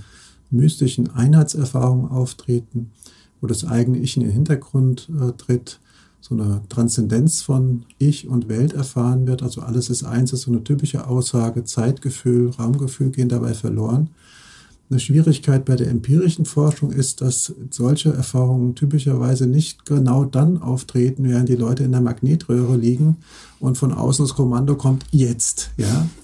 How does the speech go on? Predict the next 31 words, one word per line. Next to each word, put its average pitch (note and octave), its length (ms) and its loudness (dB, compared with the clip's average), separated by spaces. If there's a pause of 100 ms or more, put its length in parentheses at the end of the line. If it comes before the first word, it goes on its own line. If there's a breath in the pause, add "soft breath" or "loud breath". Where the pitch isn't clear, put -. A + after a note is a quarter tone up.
(320 loud breath)
bitte C3+ 220 2
mystische C3 480 0
Auflösung“, C#3 460 2
und B2+ 60 0
dann B2 360 0
„Jetzt B2+ 460 0
wieder B2 180 4
nicht“. C3 380 0 (240)
Das, C3 560 -8
äh, B2+ 100 0
ist C#3+ 140 -6
also C3 220 0
mit C3 200 2
Meditierenden C3 920 2 (100)
nur C3+ 300 2
möglich, B2+ 340 2
die B2 140 -2
sehr B2+ 260 2
viel D3 160 2
Erfahrung B2+ 560 -2
haben. B2 380 -2 (500 soft breath)
Und B2+ 80 -2
da B2 60 2
gibt's - 240 -6
nicht D3+ 180 2
viele C3+ 220 4
Daten A2+ 340 0
dazu, D#3 320 2
nur B2 120 2
ein A#2 120 -4
paar. A2+ 400 -2